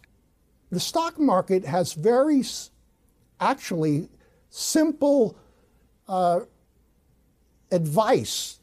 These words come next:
that people have, uh, provided over the years that is not often listened to. A, you don't have to be in the market all the time, but if you are,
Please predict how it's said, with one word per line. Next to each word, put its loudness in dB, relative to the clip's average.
that 0
people 0
have, 0
uh, -16
provided 2
over 0
the 2
years 0
that -2
is -2
not -2
often -2
listened 0
to. -8
A, 6
you 4
don't 4
have -2
to -4
be 2
in 2
the -2
market -2
all 2
the -2
time, -8
but 4
if 2
you 2
are, 0